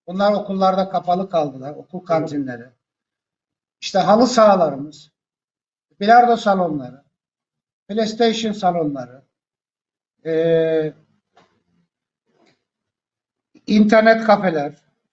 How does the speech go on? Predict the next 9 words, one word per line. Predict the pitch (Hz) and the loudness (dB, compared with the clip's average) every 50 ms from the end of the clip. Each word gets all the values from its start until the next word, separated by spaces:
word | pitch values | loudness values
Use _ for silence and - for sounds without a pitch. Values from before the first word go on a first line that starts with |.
| _ _ | _ _
kafe | - 190 185 185 220 214 | -4 -2 0 0 0 0
ve | 208 214 214 208 | 2 0 0 0
kafeteryacılar. | - 190 196 208 208 208 202 202 196 196 190 180 151 151 139 131 131 143 _ _ _ _ _ _ _ _ _ _ _ _ _ _ 147 143 131 _ _ _ _ _ _ _ _ _ _ _ _ _ _ _ _ _ _ - | -2 -4 -4 -4 -4 -2 -2 -2 -2 -2 -4 -4 -4 -6 -12 -14 -16 -20 _ _ _ _ _ _ _ _ _ _ _ _ _ _ _ _ _ _ _ _ _ _ _ _ _ _ _ _ _ _ _ _ _ _ _ -8
Bunlara | 302 262 262 233 185 170 185 214 226 - - _ _ _ _ _ _ _ _ _ _ _ _ _ _ _ _ _ _ _ _ _ _ - | -2 2 2 2 4 2 2 0 -2 -4 -8 _ _ _ _ _ _ _ _ _ _ _ _ _ _ _ _ _ _ _ _ _ _ -8
bize | 233 214 233 233 226 240 233 233 - - | -4 0 4 4 4 4 4 0 -6 -8
Esnaf | 220 208 - - 254 277 262 | -8 -6 -4 -2 -2 0 0
Odaları | 262 226 208 196 185 185 180 180 165 | 0 0 0 0 0 0 0 -2 -4
Birliğimize | 175 180 175 180 180 175 165 165 156 151 160 156 147 139 - _ | -6 -8 -6 -4 -4 -4 -4 -6 -6 -6 -6 -6 -6 -8 -10 _
başvuracaklar. | - 240 277 - - - 269 254 226 208 247 240 247 247 254 269 269 | -6 -6 -4 -4 -4 -4 -4 -2 2 4 4 2 2 2 -2 -2 -2